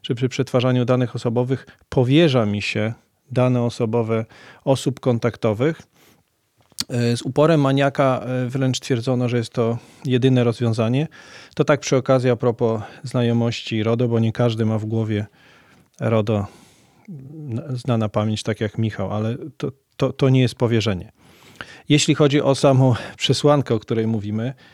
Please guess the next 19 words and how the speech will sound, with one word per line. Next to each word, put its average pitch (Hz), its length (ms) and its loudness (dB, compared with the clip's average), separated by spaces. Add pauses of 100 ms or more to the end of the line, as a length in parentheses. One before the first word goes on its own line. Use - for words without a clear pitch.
(300)
e, 117 520 0
nie 135 120 4
bez 147 140 2
kozery 139 340 2
wymieniliśmy 127 540 2
Hiszpanię, 107 640 0 (220)
bo 120 120 -4
to - 80 -2
jest 117 120 -2
w 123 40 -6
ogóle 120 160 -2
taki 120 280 -4
organ, 117 300 0
który 117 320 -2
bardzo 117 560 0 (120)
zwraca 123 400 0
na 117 140 2
to 131 100 -2
uwagę 120 400 0